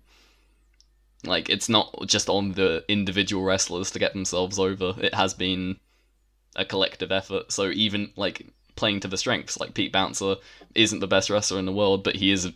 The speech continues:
got very good facial expressions and has sold this angle brilliantly. It carried them through the winter, and now he's in a position where he maybe can have good matches because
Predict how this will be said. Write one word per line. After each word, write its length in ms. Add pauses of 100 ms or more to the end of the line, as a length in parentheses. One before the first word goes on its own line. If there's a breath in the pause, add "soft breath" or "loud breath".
(160)
got 180
very 220
good 220
facial 280
expressions 720 (460 loud breath)
and 400
has 180
sold 280
this 160
angle 320
brilliantly. 720
It 220
carried 320
them 160
through 300
the 100
winter, 460 (120)
and 160
now 460 (880)
he's 220
in 100
a 60
position 400
where 80
he 200
maybe 360
can 260
have 240
good 160
matches 400
because 460